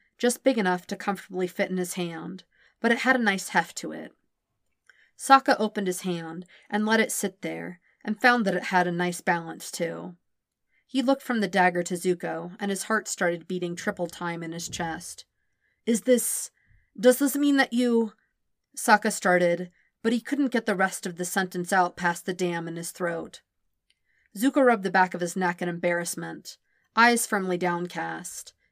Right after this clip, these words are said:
and said, "I'm sorry, I didn't realize they were courting gifts before. I've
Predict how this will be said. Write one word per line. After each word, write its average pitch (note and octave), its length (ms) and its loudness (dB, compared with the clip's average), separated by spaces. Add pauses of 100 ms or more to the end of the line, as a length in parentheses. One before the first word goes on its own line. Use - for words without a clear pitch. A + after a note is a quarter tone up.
(120)
and G3 160 -2
said, E3 500 0 (720)
"I'm A3 140 0
sorry, F3+ 460 2
I F3+ 80 2
didn't F#3+ 280 -6
realize F3 460 -2
they F3 120 -2
were F3 140 -2
courting F3 320 -4
gifts F3 240 -6
before. E3+ 540 -6 (560)
I've F#3 280 -2